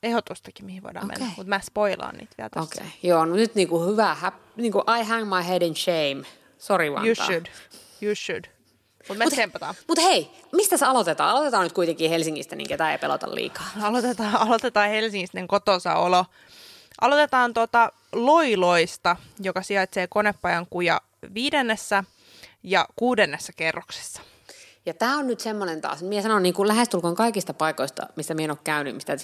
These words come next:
Speaker 2: mitä sie kehut, niin tää on minulla listalla tosi korkealla heti, kun pääsee.
Speaker 1: Siis se oli kyllä,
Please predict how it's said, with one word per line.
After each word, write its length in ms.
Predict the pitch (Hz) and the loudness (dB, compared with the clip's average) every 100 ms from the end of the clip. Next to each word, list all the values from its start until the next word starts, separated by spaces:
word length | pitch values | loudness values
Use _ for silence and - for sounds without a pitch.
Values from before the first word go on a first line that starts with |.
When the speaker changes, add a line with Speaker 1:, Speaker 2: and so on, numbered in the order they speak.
| - | -2
Speaker 2:
mitä 140 | 165 | 0
sie 180 | 156 160 | 2 2
kehut, 500 | 147 147 156 - - | 0 -4 -6 -8 -10
niin 100 | 170 | -10
tää 200 | 156 202 | -2 0
on 80 | 214 | 0
minulla 280 | 185 180 175 | 0 2 2
listalla 360 | 160 151 151 131 | 0 -2 -4 -2
tosi 280 | 175 214 | -2 -2
korkealla 500 | 185 151 143 - - | -2 -2 -2 -4 -6
heti, 220 | 151 170 170 | -4 -4 -6
kun 120 | 147 - | -6 -6
pääsee. 360 | - 135 - - - _ _ - _ - - - _ | -6 -6 -10 -14 -20 _ _ -20 _ -20 -20 -20 _
Speaker 1:
Siis 200 | - 226 | -10 -4
se 80 | - | 2
oli 160 | 320 330 | 4 4
kyllä, 380 | 269 262 220 | -2 2 2